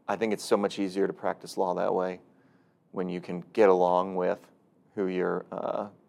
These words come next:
who you're trying a case against. Um, still advocate for your client, but with a mutual respect,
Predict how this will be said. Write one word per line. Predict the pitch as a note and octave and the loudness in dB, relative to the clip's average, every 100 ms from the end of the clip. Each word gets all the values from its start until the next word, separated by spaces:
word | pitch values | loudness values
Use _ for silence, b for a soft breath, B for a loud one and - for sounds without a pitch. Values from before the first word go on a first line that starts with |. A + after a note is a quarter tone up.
| _ | _
who | B2 | -2
you're | G2 F#2 | 0 0
trying | A2 G2 F#2+ | 2 2 2
a | F2 | -2
case | G2 F#2 - | -2 -2 -2
against. | G2 G2 G2 - - b b b b b b F#2 | -6 -6 -8 -10 -20 b b b b b b -4
Um, | F2+ E3 D#3 - _ - - | -2 -2 -8 -14 _ -20 -20
still | - - G#2+ G2 | -18 2 6 6
advocate | F#2+ F#2 F#2+ G2 F#2 | 6 2 -2 -2 -2
for | G2 | -2
your | G2 | -4
client, | - G2+ G2 G2 - G2+ | 0 4 4 4 -2 0
but | F2+ - - b b b b | 0 0 -6 b b b b
with | G#2+ | -2
a | F#2 | 0
mutual | G2 F#2+ G2 | -2 -2 2
respect, | F#2 F2 - F#2 F2+ - | 2 0 -2 0 0 -2